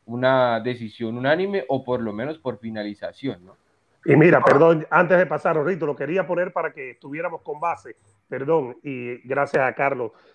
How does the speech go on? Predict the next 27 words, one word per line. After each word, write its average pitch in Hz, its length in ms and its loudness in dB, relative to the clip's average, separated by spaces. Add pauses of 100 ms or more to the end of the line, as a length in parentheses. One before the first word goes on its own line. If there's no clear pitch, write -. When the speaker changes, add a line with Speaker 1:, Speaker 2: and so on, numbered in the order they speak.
(120)
Speaker 2:
eh, 127 280 -4
Santa 139 320 -4
Cruz 160 180 -2
de 143 120 2
M 147 120 0
M 156 180 2
A 156 40 2
Adicto, 156 320 -4
sigan 165 240 -8
dándole 165 280 -6
like 156 280 -6
al 147 80 -6
video, 156 320 -6
por 156 160 -6
favor, 156 260 -6
y 143 60 -10
suscríbanse. 185 640 -8 (400)
Eh, 139 380 -6
aquí 156 260 -2
estamos 220 320 0
viendo 208 220 0
las 175 180 -2
tarjetas. 135 540 -8 (480)
En 170 160 0
la 180 100 4
primera 202 420 2
tarjeta 202 760 0